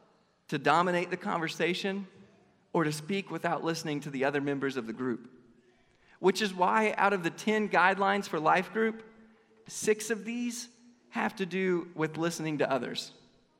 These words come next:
There's, I'm gonna hit the high points on these real quick so you'll get the idea. One of these guidelines is just simply to listen. By listening and not speaking, we are communicating that that other person has value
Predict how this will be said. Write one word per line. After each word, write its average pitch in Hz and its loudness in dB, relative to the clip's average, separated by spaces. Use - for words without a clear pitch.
There's, 139 -10
I'm 151 0
gonna 165 2
hit 190 4
the 180 2
high 190 4
points 185 0
on 185 2
these 185 0
real 185 2
quick 190 2
so 175 -6
you'll 156 -2
get 165 -4
the 160 0
idea. 151 0
One 175 2
of 233 2
these 220 -2
guidelines 196 2
is 160 -2
just 220 0
simply 190 0
to 147 2
listen. 156 0
By 190 2
listening 208 2
and 156 -2
not 202 0
speaking, 220 -4
we 208 -2
are 233 2
communicating 202 0
that 165 -8
that 214 0
other 202 0
person 185 -2
has 160 -2
value 147 -2